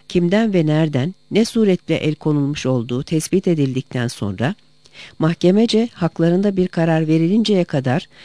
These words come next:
Cumhuriyet Başsavcılığının yazılı emriyle mahalli jandarma birlik komutanlıklarına ait mahfuz bina ve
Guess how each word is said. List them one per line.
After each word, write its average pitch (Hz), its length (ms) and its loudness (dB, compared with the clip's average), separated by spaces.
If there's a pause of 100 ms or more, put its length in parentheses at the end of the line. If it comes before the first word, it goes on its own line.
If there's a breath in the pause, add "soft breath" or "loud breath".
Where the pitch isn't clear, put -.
(180 loud breath)
Cumhuriyet 190 480 2
Başsavcılığının 196 920 0 (200 loud breath)
yazılı 180 360 2
emriyle 143 600 -2 (220 soft breath)
mahalli 180 500 0
jandarma 175 640 0
birlik 170 260 0
komutanlıklarına 131 1080 -4
ait 135 320 -4 (340 loud breath)
mahfuz 170 520 -2
bina 147 400 0
ve 147 180 -2